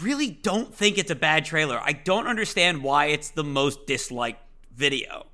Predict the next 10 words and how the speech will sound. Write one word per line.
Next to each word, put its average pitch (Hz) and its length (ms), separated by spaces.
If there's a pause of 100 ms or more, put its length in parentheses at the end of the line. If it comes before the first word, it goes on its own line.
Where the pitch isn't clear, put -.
(420)
I 170 220 (580)
think 147 220
it's 285 140
just 156 180
because 143 280
it's 160 120
a 160 60
Captain 160 340
Marvel 202 360
sequel, 135 540